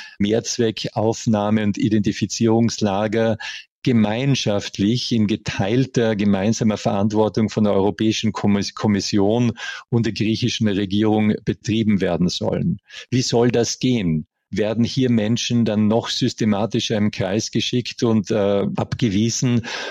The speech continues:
und, äh, darauf hingewiesen, „Ich bin's ja nicht, du musst bei der anderen, äh, bei der anderen Tür anklopfen und bei der anderen Tür, äh, deinen, deinen Antrag abgeben?“ Es sind extrem bedenkliche, äh, Entwicklungen, die wir hier sehen.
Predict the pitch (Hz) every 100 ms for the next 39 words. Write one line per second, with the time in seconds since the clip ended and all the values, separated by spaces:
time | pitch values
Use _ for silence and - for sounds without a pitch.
0 | - - 117 113 120 104 107 101 104 120
1 | 110 113 117 117 117 110 - - - 127
2 | - - 120 117 117 117 120 - 113 95
3 | _ 120 107 - 110 101 104 117 113 110
4 | 110 110 107 104 95 110 107 107 110 110
5 | 107 113 120 104 107 - 110 - - 113
6 | 95 101 104 110 110 110 104 - 110 113
7 | 104 107 104 92 104 101 101 98 101 101
8 | 104 101 104 107 104 - 101 - 113 110
9 | 120 123 - - - - - 139 - 127
10 | 123 - 123 - - 120 131 123 - 101
11 | 107 117 135 113 123 107 104 - 104 98
12 | 98 113 98 113 - 113 113 104 98 98
13 | 92 92 104 104 131